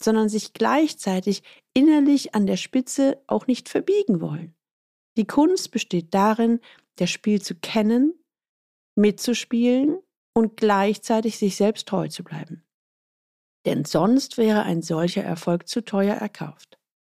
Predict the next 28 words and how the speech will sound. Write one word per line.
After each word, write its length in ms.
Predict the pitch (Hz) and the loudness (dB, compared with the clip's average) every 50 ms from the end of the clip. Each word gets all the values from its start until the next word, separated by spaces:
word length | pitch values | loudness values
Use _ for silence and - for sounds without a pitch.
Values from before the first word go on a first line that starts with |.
| _ _ _ | _ _ _
Auch 260 | 196 220 247 240 - | 2 2 2 2 2
wenn 160 | 220 214 214 | 2 2 2
ich 120 | 220 208 - | 2 0 -2
mich 200 | 214 202 - 202 | -4 -4 -2 -4
wiederhole, 600 | 190 190 190 180 165 160 156 156 156 151 147 - _ _ _ _ _ _ _ _ | -2 0 0 0 0 -2 -4 -6 -8 -8 -12 -16 _ _ _ _ _ _ _ _
ich 120 | 214 196 | -2 0
bitte 240 | - 254 240 - 247 226 | 0 0 0 0 0 -2
Sie 180 | 226 240 262 | 0 0 -2
inständig, 920 | - - - 302 320 349 349 339 - - - 214 196 190 180 165 160 156 160 | 0 2 2 4 4 4 4 2 -2 -2 -2 0 0 2 0 -2 -4 -6 -4
diesen 300 | - 190 196 196 196 185 | -4 -2 -2 -2 -2 -4
Schritt 400 | - - - 220 214 - _ - | -4 -2 -2 -2 -2 -2 _ 0
nicht 360 | 208 214 240 254 - - - | 2 4 4 2 2 -2 -4
unvorbereitet 840 | - 208 208 208 - - 208 190 185 185 175 175 175 175 190 190 - | -2 -2 -2 -2 -2 -2 -2 0 0 0 -2 -2 -4 -4 -6 -8 -10
anzugehen. 680 | 170 165 160 160 - 156 160 165 156 151 147 151 - _ _ _ - _ _ - | -8 -8 -8 -8 -10 -10 -8 -8 -8 -8 -10 -12 -16 _ _ _ -20 _ _ 0
Holen 260 | 240 262 302 311 294 | 2 4 4 4 4
Sie 120 | 294 269 247 | 2 0 -2
sich 180 | 247 220 - | -4 -4 -2
bitte 220 | - 233 214 - - | -4 -4 -4 -4 -8
unbedingt 720 | - _ 302 330 349 339 311 320 262 240 240 220 - - | -2 _ 2 2 4 2 2 0 2 0 0 0 -2 -4
einen 220 | 208 196 196 - | -4 -4 -4 -4
erfahrenen 580 | - 190 175 - - 220 226 247 262 262 262 254 | -6 -8 -8 -4 -4 -2 0 0 0 0 0 0
Sparringspartner, 880 | 240 - - 240 240 233 214 196 - - - 185 175 170 190 190 202 - - - - - - _ _ - | -2 -2 0 0 0 2 0 -2 -4 -6 -6 -8 -6 -6 -6 -6 -6 -8 -12 -18 -20 -20 -20 _ _ 0
der 140 | 202 208 | 2 2
sich 180 | 202 208 196 - | 2 0 -2 -4
mit 140 | 185 170 - | -6 -6 -2
solchen 460 | - 175 180 190 202 - 220 208 185 | -2 0 2 0 0 0 -2 -2 -2
Wechseln 460 | 170 151 156 - - - 190 208 214 - _ | -2 -4 -4 -6 -6 -4 -4 -4 -6 -8 _
auskennt. 600 | - 73 - - - - - - 143 - - _ | -10 -8 -8 -10 -14 -16 -18 -20 -20 -20 -20 _